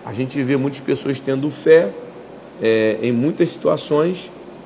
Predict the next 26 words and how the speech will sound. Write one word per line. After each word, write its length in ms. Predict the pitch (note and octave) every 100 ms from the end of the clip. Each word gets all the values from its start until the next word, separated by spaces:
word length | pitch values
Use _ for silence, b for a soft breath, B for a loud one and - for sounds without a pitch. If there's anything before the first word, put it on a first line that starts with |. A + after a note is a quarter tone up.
| -
mas 300 | A2 C3+ C3
a 140 | F#3 -
fé, 460 | - D3 D#3+ -
ela 200 | C3 C#3
também 280 | D3+ E3 D3+
é 20 |
uma 160 | E3 F3
criação 400 | - E3 D3 E3+
de 80 | D#3+
Deus, 220 | D#3 D#3+
porque 280 | - C#3+ D3+
ele 140 | D3
é 40 | D#3
o 40 |
autor 260 | D#3+ - D3
e 40 |
consumador 720 | D#3 D3+ E3 D3+ B2+ C#3+ E3+ - B -
da 200 | A2+ C#3+
nossa 400 | C#3+ D3+ D3+ F#3
fé. 320 | - B2+ A2 - B B B -
Então, 320 | C#3 - F3+
se 320 | F3+ - - G3+
eu 160 | A3+
quero 240 | F3 F3 E3
ter 300 | - D3 -
fé, 360 | - C3+ D#3+